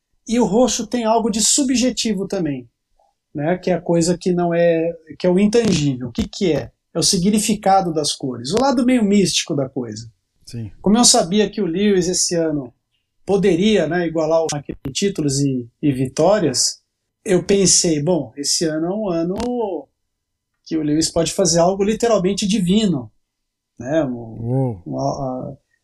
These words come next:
Speaker 1: ele ser o rei, né, da, o novo rei, assim, da Fórmula um, pelo menos no que diz respeito a estatísticas, né? E se você, se você pesquisar, você vai ver que o roxo, o lilás, eles estão muito,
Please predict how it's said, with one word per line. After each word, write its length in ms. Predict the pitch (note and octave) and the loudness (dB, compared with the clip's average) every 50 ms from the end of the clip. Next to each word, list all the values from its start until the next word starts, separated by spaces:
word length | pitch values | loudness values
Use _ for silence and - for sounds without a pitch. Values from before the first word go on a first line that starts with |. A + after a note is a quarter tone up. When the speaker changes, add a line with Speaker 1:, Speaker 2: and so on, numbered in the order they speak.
| _ - | _ -2
Speaker 1:
ele 180 | C#3+ D3 D#3 C#3+ | 0 2 4 4
ser 180 | - - F#3 | 4 4 2
o 80 | G3 F3+ | 0 0
rei, 420 | C3+ - E3+ G3+ G3+ G#3 F#3+ D#3 C#3 | -2 0 2 2 4 4 2 0 -2
né, 360 | C#3 C#3+ D#3 E3+ D#3+ C#3 - - | -4 -8 -10 -10 -12 -12 -14 -18
da, 340 | C3+ B2+ B2+ B2 - - _ _ _ _ _ _ | -18 -18 -18 -18 -20 -20 _ _ _ _ _ _
o 60 | - C3+ | -6 -4
novo 280 | C#3+ D#3+ D#3+ G3+ F3+ | -2 0 2 2 2
rei, 340 | C3 D3 E3 F3+ E3 D#3 C3 C3+ | 2 4 4 4 4 2 2 0
assim, 260 | - D#3 C3+ B2 A2+ _ _ _ _ - | -2 -2 -4 -4 -8 _ _ _ _ -14
da 120 | C#3+ C3 - _ _ _ - | -14 -14 -14 _ _ _ -6
Fórmula 380 | - D#3 D3 D3 D3 D3 C#3 C#3 | -4 -2 0 0 0 -2 0 0
um, 260 | E3 G3 F#3 D#3+ C3+ | 0 0 0 -2 -4
pelo 220 | C3 C#3 C3+ C3 | -6 -6 -4 -2
menos 280 | D3+ F#3+ G#3 G3+ E3 E3 | 0 0 0 0 0 -2
no 80 | D#3+ | -4
que 100 | D3+ - | -4 -4
diz 140 | D3 D#3 D3 | -2 -2 0
respeito 600 | C#3+ C#3+ - - - E3 E3 F3 E3+ - D3+ C#3 _ _ _ _ _ - | 0 0 -2 -2 -4 -4 -4 -4 -6 -8 -10 -12 _ _ _ _ _ -10
a 60 | - | -6
estatísticas, 920 | C#3+ C#3+ - - E3 D3+ - - - D#3+ D3+ C#3+ - - - - - B2 A#2 | -6 -4 -4 -4 -4 -6 -4 -2 0 0 0 0 -2 -8 -10 -12 -12 -10 -6
né? 260 | B2+ B2+ C#3+ D#3 D#3 D#3 _ _ _ _ _ _ _ _ _ _ _ _ _ _ _ - | -4 -2 -2 -2 -4 -6 _ _ _ _ _ _ _ _ _ _ _ _ _ _ _ -2
E 80 | E3+ D#3+ | 2 2
se 180 | - - G3 | 2 2 2
você, 1200 | F#3 F#3 G3+ G3 F#3 - - - G3 G3+ G3+ G3+ G3+ G3+ G3 F#3+ F#3 F3 E3+ E3 D#3+ D3+ D3 C#3+ C#3 _ _ _ _ - | 2 2 2 2 2 2 2 4 4 4 4 4 4 4 4 4 2 0 0 0 -2 -2 -4 -4 -6 _ _ _ _ -10
se 140 | - - E3 | -8 -6 -2
você 340 | E3 D3+ - G#3 G#3+ F3+ - _ _ | 0 2 2 2 2 0 -4 _ _
pesquisar, 720 | - F#3+ F3+ - - G3 E3 C#3 C#3+ D#3+ F3+ G3 F#3+ E3+ | -2 0 0 0 0 0 0 0 2 2 4 4 2 2
você 200 | D#3 D3 - - | 0 -2 -4 -2
vai 140 | D#3+ E3+ E3+ | -2 -2 -2
ver 140 | D#3+ F3 F3 | 0 -2 -2
que 80 | - G3 | -2 -2
o 40 | |
roxo, 460 | D3+ D3 E3 F#3 G3 F#3+ F3 - - E3 | 0 0 2 2 2 0 0 -2 -2 -2
o 20 | |
lilás, 400 | D#3+ D#3+ D3+ D3+ D#3 E3+ E3+ F3 | 0 0 0 0 0 0 0 -2
eles 160 | F#3+ F#3 F3+ | -2 -2 -2
estão 200 | - - F3+ E3+ | -2 -2 -2 -2
muito, 500 | E3 E3 F#3+ G#3 G3+ A3 A3 G3 D3 - | -2 -2 -2 -2 -2 -2 -2 -2 -2 -6